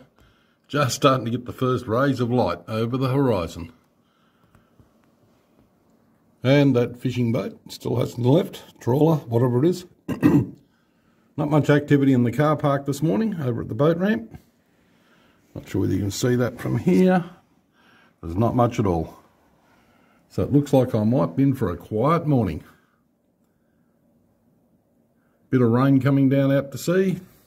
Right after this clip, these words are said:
That'll probably keep a few of the punters at home with their heads on their pillows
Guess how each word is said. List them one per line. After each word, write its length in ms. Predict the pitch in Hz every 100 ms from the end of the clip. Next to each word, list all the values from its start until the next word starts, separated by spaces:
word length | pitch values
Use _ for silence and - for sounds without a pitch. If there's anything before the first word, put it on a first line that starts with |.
| _ _ _ _ _ _ _ _ _ _
That'll 160 | - 131
probably 240 | 123 101
keep 240 | 101 120 98
a 60 |
few 180 | 113 135
of 80 | 123
the 60 | 107
punters 440 | 151 160 156 - - _ _ _ _ _ _ _ _
at 180 | 135 131
home 480 | - 170 190 180 -
with 120 | 120
their 120 | -
heads 240 | 87 139 131
on 140 | 131
their 120 | 131
pillows 540 | 123 160 180 180 165